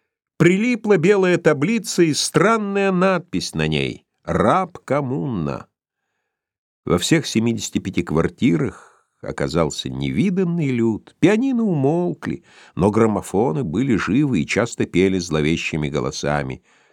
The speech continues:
Поперёк гостиных протянулись верёвки, а на них сырое бельё.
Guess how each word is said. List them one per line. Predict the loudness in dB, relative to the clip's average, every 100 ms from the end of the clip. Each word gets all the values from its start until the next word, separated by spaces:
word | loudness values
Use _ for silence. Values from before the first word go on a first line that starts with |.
| _ _ -4
Поперёк | 2 4 4 2
гостиных | 0 -2 -2 0 0 0
протянулись | -2 0 2 2 0 2
верёвки, | 4 4 4 0 -6 -6
а | -4
на | -2
них | -4 -6
сырое | -4 0 2 0
бельё. | 0 0 2 2 2